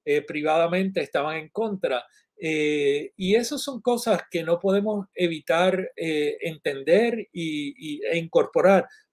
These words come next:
para proyectar de cara al futuro lo que es necesario para el país. Eh, eso no puede ser una justificación para no actuar. Eh, la experiencia de los incumplimientos tiene que servirnos como motor para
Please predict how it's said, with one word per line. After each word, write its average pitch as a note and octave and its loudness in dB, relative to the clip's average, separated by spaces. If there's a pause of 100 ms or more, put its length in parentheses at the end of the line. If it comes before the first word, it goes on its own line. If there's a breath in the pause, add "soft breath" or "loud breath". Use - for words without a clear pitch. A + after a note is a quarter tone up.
para D#3 4
proyectar E3+ 0
de D#3 -4
cara D#3 0
al F3+ 2
futuro G#3+ -2
lo F3 4
que E3+ -6
es D#3+ -10
necesario F3 0
para D3 0
el C3 -4
país. C3+ -4 (340 soft breath)
Eh, D3+ -4 (100)
eso G3 0
no G3 2
puede G3 4
ser F#3+ 0
una E3+ -2
justificación F3+ -4
para D3 -2
no C#3 -4
actuar. B2+ -2 (400 soft breath)
Eh, D#3 -4
la D3+ 0
experiencia G#3+ -2 (140)
de F3 0 (100)
los D#3+ -2
incumplimientos E3 -4
tiene F#3 0
que F#3+ -2
servirnos G3 -2
como F#3+ 0
motor F#3+ 2 (880)
para D#3+ 2